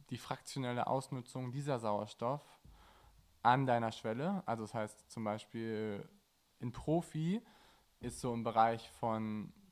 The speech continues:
fünfundachtzig bis neunzig Prozent der maximalen V zwei Ma-, der, der V zwei Max an seiner Schwelle.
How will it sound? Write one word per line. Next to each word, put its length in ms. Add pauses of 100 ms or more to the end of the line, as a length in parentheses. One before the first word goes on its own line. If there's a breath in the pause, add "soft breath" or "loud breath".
(240)
fünfundachtzig 720
bis 160
neunzig 480
Prozent 580 (140)
der 100
maximalen 540
V 240
zwei 160
Ma-, 160
der, 120 (200)
der 80
V 220
zwei 160
Max 340 (240 loud breath)
an 160
seiner 220
Schwelle. 360